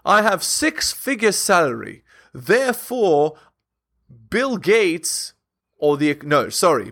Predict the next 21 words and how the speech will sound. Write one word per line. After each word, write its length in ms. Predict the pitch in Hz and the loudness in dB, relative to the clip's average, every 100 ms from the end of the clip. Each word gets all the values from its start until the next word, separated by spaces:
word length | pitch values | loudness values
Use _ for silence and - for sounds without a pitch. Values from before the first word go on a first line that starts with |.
| - | 2
Bill 180 | 196 240 | 2 2
Gates 260 | 220 202 | -2 -2
isn't 160 | 185 143 | -4 -4
good 160 | 147 | -4
enough. 320 | 120 87 - _ _ _ _ _ _ _ _ _ _ | -6 -10 -16 _ _ _ _ _ _ _ _ _ _
Thirty-year-old 1200 | - - 240 277 294 285 269 208 220 226 214 151 | -16 2 4 4 2 0 -2 2 2 2 -2 0
Bill 300 | 170 208 233 | 2 2 0
Gates 460 | 170 160 151 151 - | -2 0 0 0 -2
with 140 | 143 | -4
a 60 | 139 | -4
six-pack 800 | - 247 233 - 170 139 131 - | -4 -4 -6 -8 -4 -2 -4 -8
who's 220 | 156 143 | -10 -10
six-foot-five 1300 | - 214 - - 180 - - 202 190 123 104 104 - _ _ _ _ | -6 -6 -6 -6 -8 -8 0 4 4 2 -4 -12 -20 _ _ _ _
needs 320 | 139 170 165 | -4 -4 -4
to 100 | 147 | -8
get 220 | 131 143 | -4 -4
with 200 | 139 127 | -2 -8
me 280 | 123 117 104 _ - | -10 -12 -14 _ -8
today. 460 | 151 131 113 - _ _ _ _ - | -2 0 0 -4 _ _ _ _ -4
And 180 | 143 143 | -2 2
nothing, 520 | 156 156 151 131 | 2 2 -2 -2